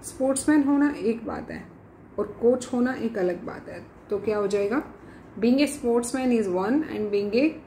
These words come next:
coach is, options दिए हैं आपके पास, another, different,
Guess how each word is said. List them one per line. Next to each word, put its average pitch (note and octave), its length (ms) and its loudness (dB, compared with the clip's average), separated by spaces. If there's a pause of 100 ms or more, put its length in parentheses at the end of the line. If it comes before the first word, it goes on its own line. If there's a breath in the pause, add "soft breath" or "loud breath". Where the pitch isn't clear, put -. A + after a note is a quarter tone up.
(160)
coach G3 320 2
is, D#4 120 6 (420)
options A#3 520 -4
दिए A#3 160 2
हैं A#3+ 120 2
आपके A3+ 300 -4
पास, A#3 480 -4
another, G3 420 0 (840)
different, A3+ 720 0